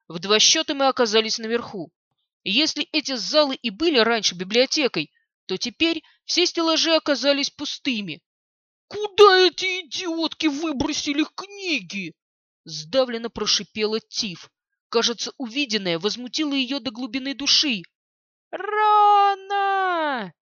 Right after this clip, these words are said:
Я дёрнулся, но Тиф поймала меня за руку и предостерегающе покачала головой. Её радужка казалась золотистой. Мне понадобилась уна, чтобы сообразить,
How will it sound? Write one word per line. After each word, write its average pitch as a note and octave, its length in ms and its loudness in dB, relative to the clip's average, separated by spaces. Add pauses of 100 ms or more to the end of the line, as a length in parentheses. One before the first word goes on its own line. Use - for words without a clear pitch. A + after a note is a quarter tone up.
(460)
Я A#3+ 280 0
дёрнулся, A3+ 640 -4
но F#3+ 140 -6
Тиф - 240 -4
поймала C4+ 400 4
меня A#3+ 260 -2
за C#4 220 2
руку D4+ 340 -4
и C4+ 80 -8
предостерегающе B3+ 960 0
покачала F#3 580 -2
головой. G3+ 560 -2 (400)
Её F3+ 300 -2
радужка C4+ 480 0
казалась G3 520 0
золотистой. B3+ 680 -4 (440)
Мне D4+ 300 -2
понадобилась D#4+ 840 0 (140)
уна, E4+ 300 -4
чтобы A#3 340 -4
сообразить, C4+ 800 0